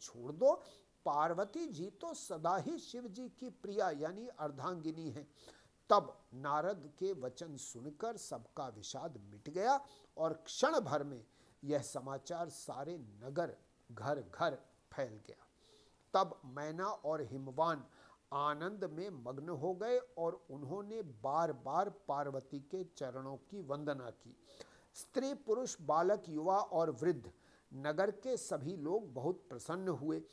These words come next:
नगर में मंगल गीत गाए जाने लगे। सबने भांति भांति के सुवर्ण के कलश सजाए। पाक शास्त्र में जैसी रीति है, उसके अनुसार अनेक भांति की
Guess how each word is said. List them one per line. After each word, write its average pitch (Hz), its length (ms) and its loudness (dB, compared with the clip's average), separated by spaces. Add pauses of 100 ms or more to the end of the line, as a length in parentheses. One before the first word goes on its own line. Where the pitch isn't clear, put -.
(360)
नगर 165 400 2
में 269 180 -2
मंगल 151 440 0 (140)
गीत 190 240 -6
गाए 175 280 6
जाने 160 380 -2
लगे। 151 340 -4 (300)
सबने 240 560 4
भांति 196 480 -4
भांति 156 380 -6
के 226 260 0
सुवर्ण 160 640 -2
के 190 220 -2 (180)
कलश 139 320 -4
सजाए। 147 460 4 (580)
पाक 254 260 8
शास्त्र 196 500 2
में 196 240 -4
जैसी 156 420 0
रीति 143 400 -4
है, 190 180 2 (200)
उसके 175 380 -4
अनुसार 170 800 0
अनेक 160 440 -4 (100)
भांति 175 380 2
की 123 220 -10